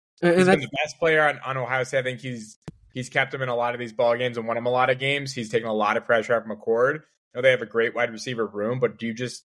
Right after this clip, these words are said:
Speaker 2: try to neutralize him as much as you can and
Speaker 1: I think
Speaker 2: make other guys beat you?
Speaker 1: I think you have to. And, and we saw kind of Minnesota do that last weekend. I think Minnes-,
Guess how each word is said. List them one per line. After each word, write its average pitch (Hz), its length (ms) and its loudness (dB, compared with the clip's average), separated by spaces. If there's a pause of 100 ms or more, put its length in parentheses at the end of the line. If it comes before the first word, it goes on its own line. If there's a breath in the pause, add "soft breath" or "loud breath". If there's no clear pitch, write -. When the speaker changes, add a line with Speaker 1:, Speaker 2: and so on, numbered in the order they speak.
(120)
Speaker 2:
try 117 220 2
to 117 80 0
neutralize 110 520 -4
him 117 120 -6
as 104 100 -6
much 107 240 -2
as 104 80 -8
you 107 120 -6
can 107 400 -2 (200)
and 107 80 -4
Speaker 1:
I - 20 -2
think 107 140 6
Speaker 2:
make 107 80 2
other 107 140 2
guys 101 160 -4
beat 104 180 -2
you? 160 220 0 (320)
Speaker 1:
I 110 100 0
think 156 180 0
you 120 60 0
have 123 180 0
to. 95 140 -2
And, 95 180 -6
and 107 140 -2
we 113 80 0
saw 127 240 2 (120)
kind 123 140 -2
of 117 60 0
Minnesota 107 480 2
do 98 180 -4
that 90 200 -4
last 90 240 -4
weekend. 80 500 -2
I - 60 -16
think 139 160 -8
Minnes-, 123 340 -4